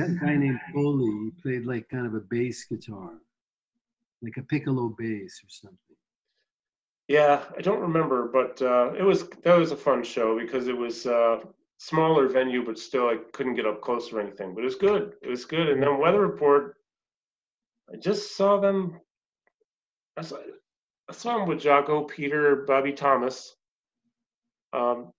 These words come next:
Speaker 2: do you know Bobby?
Speaker 1: I met him once a long time ago, but I don't really know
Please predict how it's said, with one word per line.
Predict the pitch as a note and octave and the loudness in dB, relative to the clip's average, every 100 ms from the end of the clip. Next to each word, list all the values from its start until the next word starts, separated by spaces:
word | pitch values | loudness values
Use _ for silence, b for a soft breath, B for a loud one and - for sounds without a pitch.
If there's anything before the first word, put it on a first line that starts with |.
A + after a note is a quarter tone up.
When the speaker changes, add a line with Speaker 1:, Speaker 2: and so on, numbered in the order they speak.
| - | -6
Speaker 2:
do | D3 | 0
you | |
know | G#3+ A#3 | 4 4
Bobby? | G#3 G#3+ A3 A3 - _ _ _ _ _ _ - - _ | 4 4 2 -4 -10 _ _ _ _ _ _ -20 -20 _
Speaker 1:
I | C#3+ D#3 | -4 -2
met | D#3 E3+ | 0 2
him | C#3+ A2+ A2 A2 | 0 0 -2 -4
once | G2+ - | -8 -10
a | |
long | A2+ B2 B2+ A#2 | -8 -4 -4 -6
time | A#2+ A2 | -6 -6
ago, | G#2 G#2+ G2 | -6 -8 -8
but | A2 - A#2 | -12 -12 -8
I | |
don't | C3 A2 | -6 -6
really | G#2 G#2 | -6 -10
know | G#2 F#2 | -16 -18